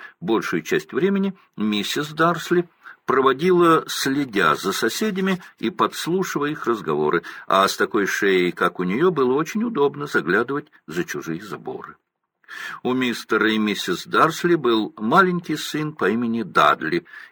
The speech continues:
и, по их мнению, это был самый чудесный ребёнок на свете. У семьи Дарсли было всё, чего можно только пожелать.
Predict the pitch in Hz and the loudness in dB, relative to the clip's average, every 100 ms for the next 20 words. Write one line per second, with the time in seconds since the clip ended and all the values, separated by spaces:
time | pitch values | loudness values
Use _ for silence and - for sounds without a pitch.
0 | - 117 120 - 202 226 - 196 196 185 | -4 -2 0 2 2 2 0 0 2 2
1 | 190 - 175 190 185 160 170 160 151 151 | 2 2 2 4 2 4 4 4 4 4
2 | 143 139 - 117 95 101 - - 80 - | 2 -2 -2 -2 0 0 0 -2 -2 -2
3 | 65 92 139 151 - - 98 90 - 55 | -2 0 0 -2 -10 -12 -4 -4 -4 -6
4 | 62 - - - - _ _ _ _ _ | -8 -8 -14 -20 -20 _ _ _ _ _
5 | - - - - 127 - 175 202 185 131 | -20 -18 -16 -6 -2 0 2 0 2 4
6 | 123 123 156 160 147 156 143 - 143 151 | 4 2 -2 0 0 0 -2 -2 0 0
7 | 151 147 131 127 123 120 107 101 104 104 | 0 -2 0 0 -2 -2 -2 -2 -6 -4
8 | 90 65 64 - | -2 -2 -4 -8